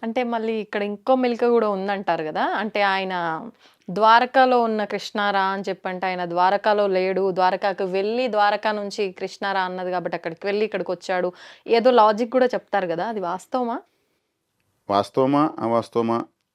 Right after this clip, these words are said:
Speaker 2: అనేదాన్ని మనము జడ్జిమెంట్ చేయలేము.
Speaker 1: మ్మ్.
Speaker 2: ఫైనల్గా ఆమె యొక్క ఆక్రందన విని ఆయనైతే కాపాడాడు.
Speaker 1: అవును, అవును.
Speaker 2: ఆమెను ఖచ్చితంగా కాపాడాలి,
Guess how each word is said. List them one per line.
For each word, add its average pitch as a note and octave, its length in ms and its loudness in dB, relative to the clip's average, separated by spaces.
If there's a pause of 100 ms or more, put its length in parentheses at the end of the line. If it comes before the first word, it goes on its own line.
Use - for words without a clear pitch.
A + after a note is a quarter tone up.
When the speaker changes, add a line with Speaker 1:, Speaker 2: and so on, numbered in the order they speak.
(640)
Speaker 2:
అనేదాన్ని G#2 360 -2
మనము F#2 500 -6
జడ్జిమెంట్ F#2 400 -8
చేయలేము. F2+ 300 -6 (180)
Speaker 1:
మ్మ్. F#3+ 320 -12 (520)
Speaker 2:
ఫైనల్గా C#3 380 0 (540)
ఆమె A2 200 -2
యొక్క E3 360 -2 (1000)
ఆక్రందన A2 420 -2
విని A#2 260 -4 (480)
ఆయనైతే A2+ 340 -2
కాపాడాడు. B1+ 440 -14
Speaker 1:
అవును, G3 340 -12 (220)
అవును. F3+ 220 -14
Speaker 2:
ఆమెను C3 220 0
ఖచ్చితంగా E3 300 0
కాపాడాలి, A2+ 520 4